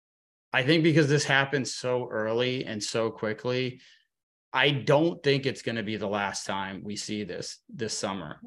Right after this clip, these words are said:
Um, I, I just see that other banks are going to go down, and it may go past the summer because there's still something that's out there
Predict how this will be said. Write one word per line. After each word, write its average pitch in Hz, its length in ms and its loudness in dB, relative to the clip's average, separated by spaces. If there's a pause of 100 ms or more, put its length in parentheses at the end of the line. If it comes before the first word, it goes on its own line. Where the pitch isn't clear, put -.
Um, 92 640 -8 (320)
I, 104 220 -6 (180)
I 117 100 0
just 113 260 -4
see 120 280 -4
that 104 320 -2 (160)
other 123 240 2
banks 113 560 -2
are 107 120 -2
going 104 340 -4
to 107 100 -8
go 95 240 -6
down, 107 560 -2 (400)
and 117 80 -4
it 113 80 -2
may 120 440 0 (300)
go 127 300 4
past 135 460 0
the 143 100 -2
summer 113 400 -4
because 110 360 -2
there's 143 180 2
still 185 280 0
something 165 600 -2
that's 131 280 -2
out 117 300 -2
there 120 340 0